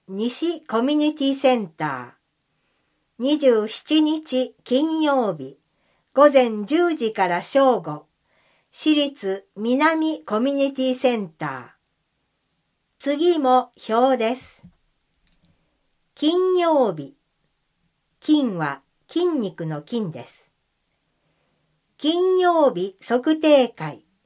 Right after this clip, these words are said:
市立保健福祉センターでの測定会。日時、六日金曜日、午後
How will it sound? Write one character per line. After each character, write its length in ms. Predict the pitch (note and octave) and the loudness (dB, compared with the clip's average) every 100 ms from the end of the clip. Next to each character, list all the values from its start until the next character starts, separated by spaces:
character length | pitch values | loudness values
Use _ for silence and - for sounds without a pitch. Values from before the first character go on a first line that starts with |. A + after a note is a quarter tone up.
| _ _ _ _ _ _ _ _ _ _ | _ _ _ _ _ _ _ _ _ _
市 220 | - E4 | -4 0
立 480 | D#4+ D4+ - G3+ G#3 | 0 0 -2 -6 -6
保 160 | - A#3 | -8 0
健 320 | D#4+ F4 F4+ | 2 2 0
福 240 | E4 D#4+ | -4 -4
祉 200 | E4 D#4 | -4 -4
セ 200 | D#4 D4+ | 0 0
ン 140 | C#4 C4+ | 0 -2
タ 220 | G#3+ G3+ | 0 0
ー 40 | |
で 140 | G3+ C4 | 0 -2
の 140 | G#3 | -4
測 340 | - F#3 D4 | -6 -6 -4
定 260 | C#4 B3+ G#3+ | 2 2 2
会。 340 | - D3 A#2+ _ _ _ _ _ _ _ _ _ _ G#3+ _ _ _ _ _ _ _ _ | -6 -14 -14 _ _ _ _ _ _ _ _ _ _ _ _ _ _ _ _ _ _ _
日 420 | C4+ F4 D4+ B3+ | -2 0 0 -2
時、 260 | F3 D3+ - _ _ _ _ _ _ _ _ | -4 -10 -10 _ _ _ _ _ _ _ _
六 160 | G#3 C#4 E4+ - | 0 0 0 -2
日 300 | C#4+ C4+ C4 _ _ | 0 0 -2 _ _
金 400 | C#4 D4+ D#4+ D#4 | -4 -2 0 2
曜 320 | C#4+ B3+ F#3 | 2 2 -2
日、 240 | C#3 C#3+ _ _ _ _ _ | -8 -14 _ _ _ _ _
午 220 | A3+ C#4+ | 4 4
後 300 | A#3+ G3+ G3+ | 6 0 -4